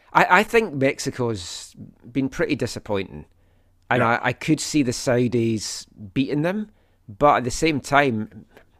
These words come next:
Speaker 1: Mexico could just suddenly come from no-, nowhere, turn on a great performance, and if there's a winner in that other match, then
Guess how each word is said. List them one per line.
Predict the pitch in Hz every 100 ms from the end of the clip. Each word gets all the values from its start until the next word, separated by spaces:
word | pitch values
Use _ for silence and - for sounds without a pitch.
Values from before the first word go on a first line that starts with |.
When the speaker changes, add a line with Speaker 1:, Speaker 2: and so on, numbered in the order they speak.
| _ 113
Speaker 1:
Mexico | 147 160 160 123
could | - 120
just | 139 -
suddenly | 147 139 127
come | 143 127
from | 113 113
no-, | 139 135
nowhere, | 131 147 135 117
turn | - - 131
on | 120 120 117
a |
great | 104 123 127
performance, | 107 - 135 165 113 113 - - - _ _ -
and | 123
if | 117
there's | 127 117
a | 104
winner | 123 135 120
in | 113
that | 120 131
other | 120 113
match, | 98 135 135 110 - 107
then | 110 110 104